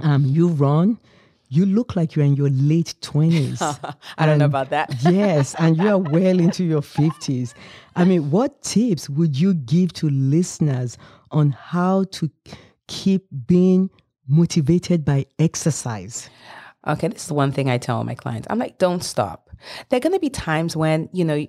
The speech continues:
Speaker 2: 'cause some of us are, like, fixated on the scale, it's not moving, you're like, "Okay, this isn't working." But I'll tell you this, it's not working is not true. Because sometimes it's not about the scale. Sometimes it might be, oh, you notice that, "Oh, you know, I wore this dress, it's much looser."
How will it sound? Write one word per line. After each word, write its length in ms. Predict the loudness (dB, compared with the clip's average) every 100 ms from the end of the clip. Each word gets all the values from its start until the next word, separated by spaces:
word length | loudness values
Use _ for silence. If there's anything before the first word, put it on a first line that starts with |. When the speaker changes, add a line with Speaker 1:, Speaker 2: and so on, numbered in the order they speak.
| -6
Speaker 2:
'cause 140 | -6 -4
some 180 | 0 0
of 100 | 0
us 100 | 0
are, 160 | -2 -2
like, 260 | -4 -6 -8 _
fixated 420 | -8 -4 -2 -2
on 120 | 0
the 60 | -2
scale, 600 | -2 0 2 2 2 0
it's 120 | -2 -2
not 160 | 0
moving, 280 | 2 4 4
you're 100 | 2
like, 180 | 2 0
"Okay, 160 | 0
this 160 | 0 -2
isn't 220 | -2 -4
working." 300 | -4 -6 -6
But 120 | -2 0
I'll 80 | 0
tell 160 | 0
you 140 | 0 0
this, 180 | 0 -2
it's 140 | -2
not 240 | 0 -2 0
working 560 | 0 0 -2 -2 -2 -6 _ -10 -6 -2
is 100 | 2
not 160 | 2 0
true. 200 | -4 -6 _ _ _ -20 -16 -6
Because 240 | -2 0 0
sometimes 540 | 0 -2 0 2 2
it's 100 | 0
not 100 | 0
about 220 | -2 -4
the 80 | -6
scale. 400 | -8 -4 -2 -2
Sometimes 340 | -2 -2 0 0
it 60 |
might 220 | 0 -2
be, 100 | -4 -4
oh, 140 | -2
you 120 | 0 2
notice 280 | 2 0
that, 160 | -4 -2
"Oh, 180 | -2 0
you 120 | 2
know, 100 | 2
I 60 | 0
wore 220 | 0 -2
this 160 | -2 -4
dress, 340 | -2 0 0
it's 220 | -2 -2 0
much 280 | 0 -2
looser." 380 | -4 -2 -2 -2